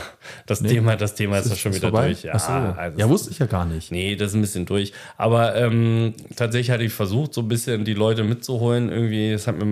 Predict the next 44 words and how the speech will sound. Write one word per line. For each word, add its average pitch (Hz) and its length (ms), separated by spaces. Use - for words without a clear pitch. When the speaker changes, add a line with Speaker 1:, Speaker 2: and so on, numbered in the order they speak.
Speaker 1:
irgendwie 101 260
drei 107 260
Wochen, 101 520
na, 160 200
nee, 90 260
drei 92 200
Monate 113 360
Speaker 2:
Schon 90 80
Speaker 1:
Bock 87 160
Speaker 2:
länger, - 60
Speaker 1:
gemacht, 113 280
Speaker 2:
ne? - 60
Speaker 1:
so, 113 300
Speaker 2:
Ja. 71 60
Speaker 1:
aber 95 320
irgendwie 95 440
ist - 180
mir 113 100
das 90 200
doch 95 180
ein 98 80
bisschen 92 280
zu 87 280
aufwendig, 90 540
da 90 100
irgendwie 87 220
die 95 80
Leute. 90 280
Und 110 60
das 110 160
gibt's 110 240
halt 104 140
auch 87 120
schon 90 200
hunderttausend 85 560
Mal. 76 240
Also 76 240
Speaker 2:
Aber 107 80
Speaker 1:
gibt's 80 140
Speaker 2:
fähr-, 104 160
Speaker 1:
schon. - 80
Speaker 2:
fährst - 320
du 147 40
noch? 190 280